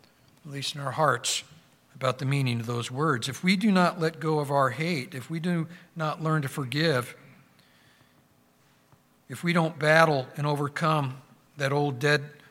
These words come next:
way of thinking, of being bitter and bearing grudges,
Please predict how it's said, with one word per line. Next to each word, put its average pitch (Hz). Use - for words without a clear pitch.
way 147
of 131
thinking, 147
of 110
being 143
bitter 139
and 117
bearing 143
grudges, 127